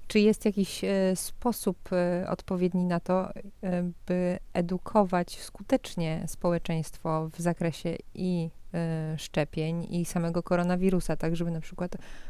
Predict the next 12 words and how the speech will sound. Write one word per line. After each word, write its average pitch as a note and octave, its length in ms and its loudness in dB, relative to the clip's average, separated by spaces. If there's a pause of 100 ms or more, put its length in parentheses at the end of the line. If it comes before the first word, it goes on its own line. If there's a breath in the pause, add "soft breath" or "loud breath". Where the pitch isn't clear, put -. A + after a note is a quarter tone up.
(140 loud breath)
unikać G3 540 4
takich - 300 -4
reakcji, E3 640 0 (400 loud breath)
y, F3 220 4
z F3 40 0
jakimi F3 260 2
się E3+ 120 -4
spotyka - 400 -4
Sebastian, D3+ 760 -2
y, D#3 360 -4
realizując, D#3+ 800 0
y, D#3 280 0